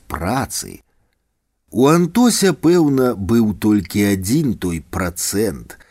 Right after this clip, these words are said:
бо тэксты ягоныя хвалілі, а кнігу ён так і не дапісаў, хоць і пачаў складаць у школе.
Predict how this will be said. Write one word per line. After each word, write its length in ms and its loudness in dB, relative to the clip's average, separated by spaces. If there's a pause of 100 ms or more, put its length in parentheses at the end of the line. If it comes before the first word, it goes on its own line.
(160)
бо 240 2
тэксты 560 0
ягоныя 640 2
хвалілі, 880 0 (280)
а 120 -2
кнігу 520 2 (200)
ён 120 0
так 360 -2
і 80 2
не 120 2
дапісаў, 920 -2 (180)
хоць 300 -4
і 80 0
пачаў 560 -4
складаць 720 -4
у 60 -6
школе. 720 -2